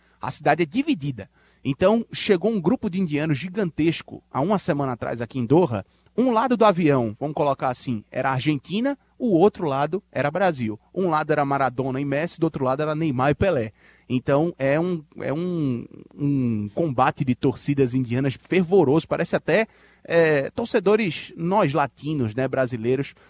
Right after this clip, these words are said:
quando a gente discute sobre futebol, um negócio mais acalorado mesmo. E a torcida brasileira, de fato, principalmente o pessoal do Movimento Verde e Amarelo, tá desembarcando aos poucos aqui em Doha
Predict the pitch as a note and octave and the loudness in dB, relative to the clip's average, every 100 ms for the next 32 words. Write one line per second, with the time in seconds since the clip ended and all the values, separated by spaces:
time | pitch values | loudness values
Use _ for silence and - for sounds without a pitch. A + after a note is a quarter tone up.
0 | _ - C3 C3 C3+ C3+ C#3+ A#2+ A#2+ - | _ -4 0 2 0 -2 -2 -2 -4 -4
1 | C#3+ C3 D3 C3 C3+ - A2+ A#2 C3 A#2+ | 0 0 0 -2 -6 -4 -4 -2 -2 -2
2 | C3 - B2+ C3 C3 C#3+ C#3 A#2+ A#2+ D3+ | -2 -2 -6 -4 -2 0 2 2 2 0
3 | C3 G#2+ A2 _ - - F#3 G#3 A#3 - | 0 -2 -6 _ -20 -2 -2 4 2 2
4 | F3+ C#3+ F3 G#3+ D#3 C#3 D#3+ C3 A2+ C3+ | 0 2 0 0 0 0 0 -2 -2 2
5 | E3+ F3 G#2 - D3 C3 C#3 D3+ D#3 C3+ | 2 2 -8 -8 -4 -2 -2 -4 -4 -2
6 | - C3+ B2 C3 A#2 C3 C3 C3 C3 B2 | 0 -2 0 -2 0 -4 0 0 2 0
7 | A2 C3+ E3 G2+ - _ _ - D#3 D3+ | 0 2 2 0 -8 _ _ -4 -2 -2
8 | F3+ D#3+ - F3 F3 E3 - E3+ E3 D3+ | -2 -2 -2 -4 -2 -2 0 0 0 -2
9 | - C3+ A#2+ C#3+ F#3+ C3+ F#2+ | -4 -4 2 6 6 4 -8